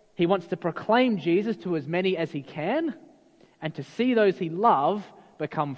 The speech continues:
fully mature in Jesus as well. And along the way, Paul reminds the Colossians and us the riches of Christ meet us for this very task. I wonder, of all the goals you have in life, of all the good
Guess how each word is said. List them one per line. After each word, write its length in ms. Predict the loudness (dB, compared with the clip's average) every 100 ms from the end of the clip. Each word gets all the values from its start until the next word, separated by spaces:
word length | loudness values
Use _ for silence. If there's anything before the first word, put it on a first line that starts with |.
| -8
fully 220 | -4 -2 -2
mature 460 | -4 -8 -4 -2
in 340 | -2 -4 -6 -8
Jesus 520 | -6 -6 -6 -10 -12
as 160 | -14
well. 380 | -14 -16 -16 -18 _ _ _ _ _ _ _ _ _ _ _ -20
And 100 | -6
along 220 | 0 0
the 80 | 0
way, 360 | -2 2 2 2 -12 -20 -20 _
Paul 200 | -6 -4
reminds 460 | -2 -2 -2 -2 -6
the 80 | -10
Colossians 520 | -2 2 2 0 -6
and 120 | -4
us 200 | -4 -6 -8
the 100 | -8
riches 480 | 0 -2 0 -6 -4
of 140 | -8
Christ 480 | -6 -4 -4 -6 -16 -20 _ _ _ _ _
meet 320 | -6 -2 -2 0
us 260 | 0 0 -2 -6 -20 -20 _ _ _
for 80 | -10
this 240 | -4 -4 -4 -16 -16
very 500 | -8 -4 -2 -4 -8 -14
task. 420 | -16 -16 -18 _ _ _ _ _ _ _ _ _ _ _ _ _ _
I 100 | 0
wonder, 240 | 2 4 2 -4 -6
of 140 | 0 4
all 80 | 4
the 100 | 4
goals 460 | 6 6 6 4
you 100 | 0
have 260 | 2 2 2
in 140 | 0
life, 260 | 0 0 -2
of 100 | -2
all 80 | -2
the 60 |
good 360 | 0 0 0